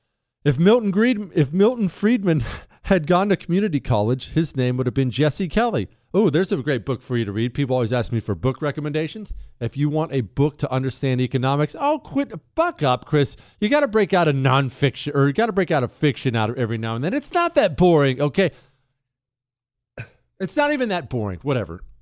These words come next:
Milton Friedman has a book called Free to Choose. Wonderful book. Wonderful book. Don't listen to stupid Chris. Chris probably listened to the audio version.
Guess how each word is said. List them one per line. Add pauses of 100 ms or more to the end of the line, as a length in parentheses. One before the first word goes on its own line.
(440)
Milton
Friedman
has
a
book
called
Free
to
Choose. (520)
Wonderful
book. (340)
Wonderful
book.
Don't
listen
to
stupid
Chris. (220)
Chris
probably
listened
to
the
audio
version.